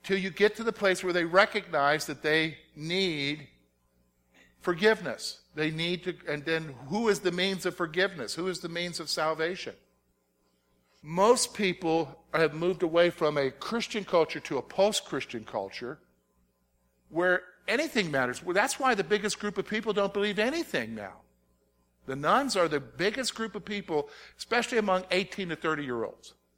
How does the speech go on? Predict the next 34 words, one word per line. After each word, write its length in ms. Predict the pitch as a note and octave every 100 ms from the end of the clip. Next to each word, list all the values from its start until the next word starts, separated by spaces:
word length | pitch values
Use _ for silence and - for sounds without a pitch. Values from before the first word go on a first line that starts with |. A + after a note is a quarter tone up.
| _ _ _ _ _ _ _ _ - - -
So 420 | - G3+ F#3 -
here's 280 | F3+ F3+ B3
the 100 | B3
thing. 320 | - C#4+ C#4 - _ _ _ _ _ _ _
You've 220 | C#3 A3 -
got 180 | B3+
to 80 | B3+
learn 460 | G#3 G#3 B3 D4+ C4
how 220 | G#3+ A3
to 100 | G#3+
present 500 | G#3+ G3+ E3 G#3+ A3
the 80 | G#3
gospel 580 | A3 C4 D#4 - F3 D3+
there. 300 | B2+ D#3 - - -
So 300 | - A3 A3+ -
you 180 | F3 F3+ E3 D#3
maybe 320 | G3 C4+ D4+
have 280 | G3+ C4 -
to 80 | A3+
move 240 | G#3 C4
away 320 | B3 G3+ A#3+ C#4
from 220 | G#3+ F3
getting 260 | F#3+ G3
them 140 | F#3 F3
to 60 |
pray 260 | E3 G3+ F#3+
a 60 | F3+
prayer 520 | A3 A#3 A#3+ G3+ G3+ - - -
to 100 | -
maybe 340 | F#3+ A3 C#4 C4+
getting 380 | F3 A#3+ B3+ G#3+
them 180 | G#3 G#3
to 160 | A3 G3+
think, 680 | - - C4 C4+ F#3+ -